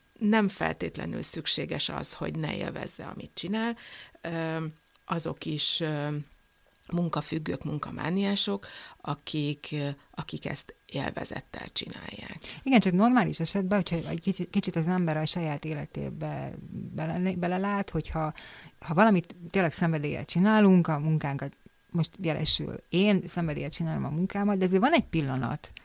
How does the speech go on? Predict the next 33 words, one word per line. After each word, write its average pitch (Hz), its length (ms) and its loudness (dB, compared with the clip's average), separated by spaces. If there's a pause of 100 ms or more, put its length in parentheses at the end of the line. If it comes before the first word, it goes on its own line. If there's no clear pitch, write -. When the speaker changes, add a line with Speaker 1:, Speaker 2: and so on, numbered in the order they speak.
(280)
Speaker 2:
amikor 156 300 2
azt 175 200 2
mondom, 156 400 0
hogy 160 160 2
na 185 120 2
jó, 175 160 6
akkor 165 260 -2
most 170 160 2
itt 202 160 0
a 139 60 -2
vége, 151 260 0
mert 156 180 2
már 156 140 4
nagyon 165 300 4
fáradt 151 420 -2
vagyok, 170 220 0
és 160 100 0
érzem 170 360 2
magamon, 156 360 0
hogy 147 100 -2
mind 151 180 -2
mentálisan, 143 640 -2
mind 151 120 -4
fizikálisan 147 680 -4
már 147 120 -2
annyira, 147 560 -2 (580)
ö, 156 160 -2
kikészültem, 185 840 4
hogy 175 340 6
muszáj 175 460 6
megállni. 139 540 -2
És 180 200 2
akkor, 220 380 4